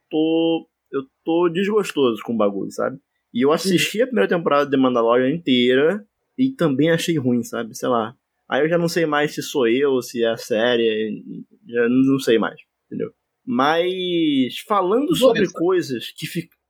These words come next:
Speaker 1: que ficaram muito ruins e, e, e, e me deixaram desgostoso, vai ter esse mês, na verdade,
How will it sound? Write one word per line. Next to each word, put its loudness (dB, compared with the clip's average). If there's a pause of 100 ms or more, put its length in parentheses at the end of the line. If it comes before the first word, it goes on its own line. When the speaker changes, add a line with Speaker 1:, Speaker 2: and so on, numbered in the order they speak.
(120)
Speaker 1:
que -4
ficaram 2
muito -2
ruins 0 (320)
e, 2
e, 2
e, 0
e 0
me 2
deixaram 2
desgostoso, 0 (320)
vai 2
ter 2
esse -2
mês, 0
na 0
verdade, 2